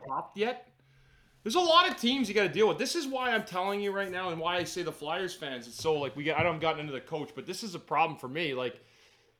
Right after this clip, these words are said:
they're so far behind developmentally the other teams that have had high picks that I, this is why this is such a fine line, right, Anthony? We've talked about it in terms of, you know, the team developing. If you don't hit your picks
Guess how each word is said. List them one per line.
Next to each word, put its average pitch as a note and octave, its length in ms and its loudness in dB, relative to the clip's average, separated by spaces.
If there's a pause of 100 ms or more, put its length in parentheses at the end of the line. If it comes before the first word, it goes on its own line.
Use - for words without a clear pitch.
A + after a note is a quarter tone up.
(280)
they're F#3 140 2
so G#3+ 280 4
far F#3+ 380 4
behind D3 640 -4
developmentally C#3 1000 -2
the C3 140 -2
other C#3 200 -2
teams D#3 340 -6
that C3 100 -4
have A#2 80 -8
had C#3+ 200 -2
high D3 260 -6
picks - 420 -10
that B2 120 -4
I, B2 200 -4 (680)
this A3+ 220 0
is B3+ 100 -2
why A3 260 4
this G3 340 0
is E3+ 120 -6
such - 540 -2
a D#3 140 -2
fine E3 480 -4
line, C#3 360 -2
right, C#3 180 -2
Anthony? D#3+ 280 -4
We've D#3+ 180 -8
talked G3+ 300 -4
about C#3 260 0
it C#3 100 -6
in D3 80 -12
terms D#3+ 300 -2
of, D3 140 -4 (480)
you D#3 80 -6
know, E3+ 120 0
the D#3+ 100 -4
team G3 320 -2
developing. E3 580 0
If A#2+ 140 -12
you G#3 100 -2
don't D#4 200 0
hit A3 200 -2
your F3 120 -4
picks - 560 -8